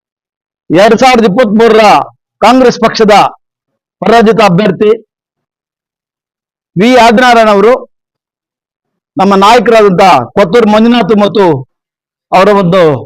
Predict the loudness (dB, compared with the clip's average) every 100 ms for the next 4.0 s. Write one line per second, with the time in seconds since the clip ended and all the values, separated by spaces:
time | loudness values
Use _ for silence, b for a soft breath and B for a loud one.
0 | -16 _ _ _ _ -2 0 0 0 0
1 | 0 0 0 0 -2 -4 -14 _ _ _
2 | _ _ _ _ _ _ _ _ _ _
3 | _ -2 0 0 0 0 0 -2 -2